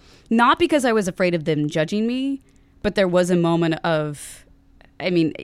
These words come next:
I, I was married, I was with a man, I, my relationship wasn't working, so there was that bomb of, like, I'm in a marriage that isn't right for me, and I'm waking up to this isn't the person that I'm really in love with anymore, to not only am I not in love with him anymore, I'm in love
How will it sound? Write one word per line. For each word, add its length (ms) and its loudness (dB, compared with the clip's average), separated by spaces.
I, 80 -2
I 80 -2
was 160 -2
married, 460 4
I 100 0
was 240 -4
with 160 -4
a 60 -2
man, 460 2
I, 80 -8
my 160 -4
relationship 560 -4
wasn't 260 -4
working, 300 -2
so 140 -4
there 100 -4
was 120 -6
that 200 2
bomb 380 -2
of, 240 -10
like, 260 -10
I'm 240 -4
in 360 -4
a 60 -6
marriage 460 -4
that 200 -4
isn't 320 -8
right 180 -2
for 120 -4
me, 280 -4
and 140 -2
I'm 100 -2
waking 300 0
up 220 -4
to 120 -6
this 220 -6
isn't 240 -4
the 80 -10
person 320 -8
that 80 -6
I'm 100 -6
really 220 -6
in 80 -6
love 160 -2
with 180 -6
anymore, 460 -6
to 580 0
not 200 4
only 280 4
am 80 2
I 60 4
not 200 4
in 100 2
love 140 2
with 100 0
him 120 0
anymore, 340 0
I'm 160 0
in 60 0
love 340 -2